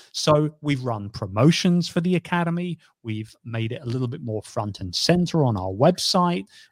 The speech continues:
We've mentioned it a few more times in P Ss, in our email. That's one of the most underutilized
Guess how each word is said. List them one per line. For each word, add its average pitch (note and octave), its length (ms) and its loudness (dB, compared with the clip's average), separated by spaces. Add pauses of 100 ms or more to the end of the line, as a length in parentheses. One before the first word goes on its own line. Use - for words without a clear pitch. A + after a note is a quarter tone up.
We've G#2+ 360 -6 (100)
mentioned A#2 540 -4
it G#2+ 120 -4
a G2 40 -8
few B2 180 0
more G#2 180 0
times A#2+ 400 2
in F#2 180 -2 (120)
P B2+ 220 0
Ss, E3+ 580 2 (280)
in A#2 100 0
our G#2 220 0 (100)
email. E3 520 6
That's - 220 -8
one B2 100 -4
of A#2 60 -6
the A2+ 80 -2
most A#2+ 340 -2 (540)
underutilized A2+ 1080 0